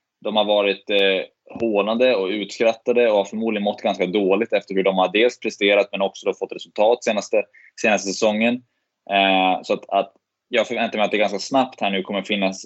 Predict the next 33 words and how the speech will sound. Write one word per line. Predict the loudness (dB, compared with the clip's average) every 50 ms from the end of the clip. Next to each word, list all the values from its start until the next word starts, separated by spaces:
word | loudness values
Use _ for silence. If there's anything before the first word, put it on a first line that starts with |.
| -8 -2
en, | 0 0 2 2 2 2
eh, | 4 4 4 2 0 -4 _ _ _ _ _ _ _ _ _ _ _ _ _ _ _ _ -2
en | 2 2
intensitet | 2 2 2 0 -2 -2 0 2 4 4 2 2 0
och | 0
en, | -2 -2 -4 -6 -8 -6 -6 -6 -8
en | -8 -10
frenesi | -6 -4 -2 -2 -2 -4 -4 -4 -2 -2 0 0
och | 0
en | 0 -2 0
glädje | 2 4 4 4 4 4 2 0 -2
hur | -2
de | -4 -4
spelar | -4 -4 -4
fotboll, | -4 -4 -8 -12 -4 -2 0 0 0
och | -2 -2
får | -2 -2
de | 0
med | 0 -2 0
sig | 0 -2
resultaten | -2 -2 -2 0 0 0 0 -2 -4 -6 -2
så | 0 0
är | 2
det | 2
jättebra. | 2 0 0 _ -4 0 2 4 4 4 2 -2 _ _ _ _ _ _ _ _ _ -6 -2
Eh, | 0 2 2 2 2 2
och, | 0 -4 -6 -8 -6
och | -4
det | -4 -4
kommer | -2 -4 -4
vara | -2 -2
viktigt, | -2 -2 -4 -4 -4 -4 -4 -2 -2
men | -4 -4 -4 -4 -6 -8